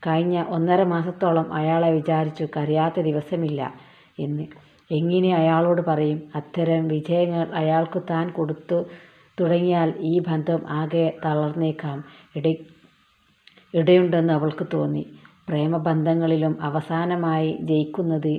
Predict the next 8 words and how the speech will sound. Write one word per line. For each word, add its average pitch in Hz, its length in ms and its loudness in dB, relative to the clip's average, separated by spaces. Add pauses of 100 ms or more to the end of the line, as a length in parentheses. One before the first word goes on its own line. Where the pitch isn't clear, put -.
(140)
അഭിമാനമെന്ന 160 840 -2
വ്യക്തിവികാരമാണ്. 151 1120 -2 (880)
"ചൂട് 170 300 0
കാലത്ത് 156 540 0
ഞാൻ 160 300 0
മെലിയാറുണ്ട്," 160 640 2 (140)
അവൾ 147 200 -2
പറഞ്ഞു. 143 420 -6